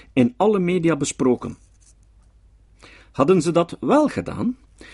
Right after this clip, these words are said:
dan hadden ze kunnen opmerken dat het een slechte studie is en op die manier hun credibiliteit kunnen behouden voor de rest van de discussie.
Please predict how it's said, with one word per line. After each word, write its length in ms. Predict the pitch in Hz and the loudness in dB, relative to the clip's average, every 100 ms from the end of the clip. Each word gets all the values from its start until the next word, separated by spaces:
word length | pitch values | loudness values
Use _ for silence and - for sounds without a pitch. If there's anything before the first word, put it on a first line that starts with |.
| - | -14
dan 260 | - 127 143 | -2 2 2
hadden 320 | 107 190 220 | 2 2 2
ze 120 | 175 | 0
kunnen 340 | - 170 160 156 | -2 0 2 0
opmerken 600 | 233 247 147 - - 254 - - | -2 -2 -2 -4 0 -2 -2 -10
dat 140 | - 120 | -2 0
het 140 | - | 0
een 140 | 90 87 | -4 -10
slechte 480 | - 160 202 - | -10 -8 -8 -10
studie 360 | - - 113 226 | -8 -2 0 0
is 380 | 214 247 - - - - | -2 -2 -6 -12 -20 -4
en 180 | 113 104 | 0 0
op 140 | 95 | 2
die 120 | 220 | 2
manier 300 | 240 151 220 160 | 4 2 0 0
hun 140 | 139 | 0
credibiliteit 800 | 131 117 110 101 95 - 208 247 | 0 -2 0 -2 -2 0 -2 -2
kunnen 280 | 208 202 175 | -4 -4 -2
behouden 480 | 160 165 170 196 196 - - | -2 0 0 0 -6 -10 -20
voor 240 | - 117 95 | -6 -2 0
de 80 | 104 | 0
rest 360 | 143 - - - | -2 -6 -14 -10
van 180 | 135 | -4
de 80 | 120 | -4
discussie. 520 | 107 - 117 - 143 | -4 -10 -10 -10 -12